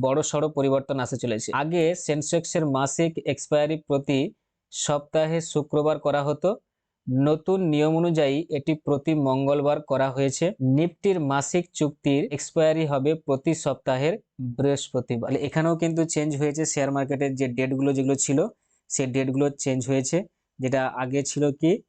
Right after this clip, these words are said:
না, সেন্সেক্সের মাসিক যে এক্সপায়ারি যে ডেটটা ছিল, প্রতি সপ্তাহে শুক্রবার করা হতো, তো নতুন নিয়ম অনুযায়ী সেটা কি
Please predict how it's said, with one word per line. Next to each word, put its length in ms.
না, 100
সেন্সেক্সের 520
মাসিক 440
যে 80
এক্সপায়ারি 480
যে 60
ডেটটা 240
ছিল, 180
প্রতি 280
সপ্তাহে 360
শুক্রবার 420
করা 180
হতো, 180
তো 80
নতুন 260
নিয়ম 180
অনুযায়ী 260
সেটা 260
কি 120